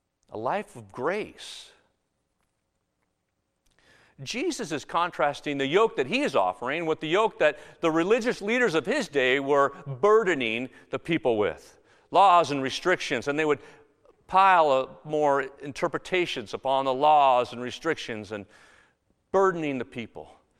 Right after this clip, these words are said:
And Jesus is saying, "I, my yoke is not like a judgmental ruler or a bully, loading us down with rules and regulations,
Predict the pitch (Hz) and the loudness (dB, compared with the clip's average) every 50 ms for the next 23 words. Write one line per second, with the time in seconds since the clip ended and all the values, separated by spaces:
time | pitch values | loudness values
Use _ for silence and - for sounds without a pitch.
0 | _ _ - - - - _ _ _ - 151 139 147 220 254 240 175 185 175 156 | _ _ -20 -20 -20 -20 _ _ _ -14 -12 -6 -4 -2 -2 -2 -2 -4 -4 -4
1 | 156 139 127 - - - 165 165 156 151 170 185 196 - - 151 - _ _ - | -4 -4 -4 -8 -4 -2 0 0 2 0 -2 -4 -6 -10 -14 -14 -16 _ _ -20
2 | - _ _ _ 175 180 175 175 180 185 175 147 151 123 - 156 156 147 147 143 | -20 _ _ _ -4 -2 0 2 2 0 0 0 -4 -2 0 -2 0 2 2 2
3 | 135 - 127 117 113 104 123 131 120 110 123 135 139 131 - 120 110 104 120 139 | 2 0 -4 -4 -2 0 0 0 0 0 -2 -4 -2 0 -2 -2 -2 0 0 2
4 | 135 131 120 120 113 110 107 107 107 107 107 101 147 143 135 120 107 95 87 - | 2 2 2 4 4 4 4 4 2 2 0 2 2 2 2 2 0 -2 -2 -8
5 | - - - - 139 160 180 190 175 170 160 160 143 - - - 147 135 135 135 | -16 -20 -14 -2 2 4 4 4 4 2 0 -2 -4 -4 -2 -2 0 0 0 -2
6 | 127 131 - 120 123 139 139 135 135 127 127 120 107 110 117 107 98 - _ _ | -4 -6 -8 -6 -4 -2 0 0 2 2 0 0 -2 -2 -4 -6 -6 -10 _ _
7 | 123 127 123 120 120 107 117 117 120 117 - 101 92 85 80 - - | -2 -2 -2 0 -2 0 0 0 0 -2 -4 -10 -10 -12 -14 -18 -20